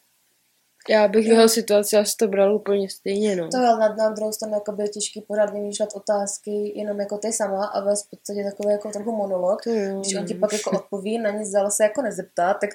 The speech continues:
Speaker 2: to byla
Speaker 1: Mm.
Speaker 2: taková jako, no, chápeš, no, prostě takový
Speaker 1: Mm.
Speaker 2: rozhovor, nerozhovor, no.
Speaker 1: Mm. No jo, no. No a jaká tam byla výchova?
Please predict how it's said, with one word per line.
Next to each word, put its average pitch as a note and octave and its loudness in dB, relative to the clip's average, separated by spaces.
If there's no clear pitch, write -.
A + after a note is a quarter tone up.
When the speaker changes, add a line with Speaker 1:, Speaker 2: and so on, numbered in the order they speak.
Speaker 2:
to G3 -8
byla G#3 4
Speaker 1:
Mm. G#3+ 2
Speaker 2:
taková G#3 4
jako, G#3+ 4
no, G#3 -4
chápeš, F3 -6
no, F3+ -14
prostě - -6
takový G3 -4
Speaker 1:
Mm. A#3 -2
Speaker 2:
rozhovor, G#3 -2
nerozhovor, G3+ -4
no. A3 -2
Speaker 1:
Mm. A3+ -2
No A#3+ -4
jo, B3 -2
no. F#3+ -4
No G#3+ -2
a G#3 6
jaká G#3+ 2
tam G3 -4
byla F3+ 0
výchova? F3+ -4